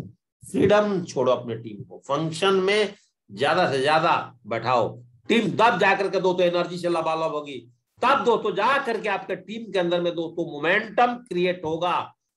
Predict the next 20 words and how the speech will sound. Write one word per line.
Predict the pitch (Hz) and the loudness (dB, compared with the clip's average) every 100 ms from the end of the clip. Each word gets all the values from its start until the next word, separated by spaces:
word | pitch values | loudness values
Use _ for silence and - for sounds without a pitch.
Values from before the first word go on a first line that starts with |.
| _ _ | _ _
Otherwise | 127 135 135 139 | -8 -4 -2 -4
दोस्तों | 135 135 135 | -6 -8 -8
आपके | 123 131 | -8 -10
team | 117 143 143 | -10 -10 -6
के | 131 | -4
अंदर | 131 131 | -2 -2
में | 127 | -4
momentum | 113 117 120 120 127 123 | -4 -2 -2 -4 -6 -8
create | - 120 131 120 | -4 -4 -4 -8
नहीं | 107 104 175 | -12 -8 -6
होगा। | 92 82 - _ _ _ _ | -8 -10 -16 _ _ _ _
तो | - 127 123 | -6 -6 2
tape | 175 247 | 4 4
book | 175 208 - | 4 -2 -2
function | 165 170 175 196 196 196 175 | 0 0 0 0 -2 -4 -8
is | 131 | -4
the | 135 127 | -4 0
powerful | 139 139 135 - 165 127 - _ _ _ _ _ _ _ _ _ - _ _ _ _ _ _ _ _ _ _ _ _ _ _ _ _ _ _ 175 | 2 2 2 0 -2 -2 -8 _ _ _ _ _ _ _ _ _ -20 _ _ _ _ _ _ _ _ _ _ _ _ _ _ _ _ _ _ 2
parts | 165 180 - 156 | 4 4 2 0
of | 139 | 0